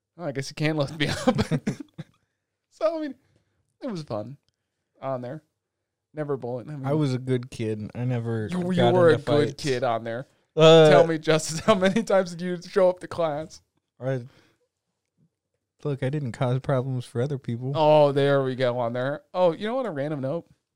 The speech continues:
Speaker 2: Hmm.
Speaker 1: So I'm thinking about my laptop. I've, I've had it long enough. I'm not really taking it publicly places.
Speaker 2: Mm-hmm.
Speaker 1: Can we get some stickers for it?
Speaker 2: I'm gonna, gonna get some hentai stickers.
Speaker 1: No. Oh, my God.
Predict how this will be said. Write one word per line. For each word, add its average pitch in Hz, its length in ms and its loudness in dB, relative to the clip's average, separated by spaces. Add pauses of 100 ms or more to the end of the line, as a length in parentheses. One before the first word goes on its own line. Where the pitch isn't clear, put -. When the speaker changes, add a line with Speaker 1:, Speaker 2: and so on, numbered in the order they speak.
(120)
Speaker 2:
Hmm. 113 180 -6 (520)
Speaker 1:
So 151 140 -6
I'm 143 100 -2
thinking 147 180 -6
about 131 120 -6
my 131 60 -4
laptop. 104 440 -4
I've, 117 120 -8 (100)
I've 147 140 -8
had 135 160 -2
it - 120 -6
long 127 260 -6
enough. 117 280 -8
I'm 143 80 -10
not 131 220 -6
really 135 200 -6
taking 131 400 -10
it - 120 -12
publicly 135 580 -6
places. 180 600 -12 (180)
Speaker 2:
Mm-hmm. 123 220 -6 (220)
Speaker 1:
Can 165 120 -12
we 185 80 -12
get 160 160 -16
some 90 100 -14
stickers - 480 -16
for - 140 -12
it? - 80 -14
Speaker 2:
I'm 104 60 -12
gonna, 101 300 -8 (220)
gonna 101 160 -8
get 95 160 -8
some 98 160 -10
hentai 104 300 -6
stickers. 110 460 -10
Speaker 1:
No. 185 500 -4
Oh, - 100 -18 (180)
my - 380 -20
God. - 160 -18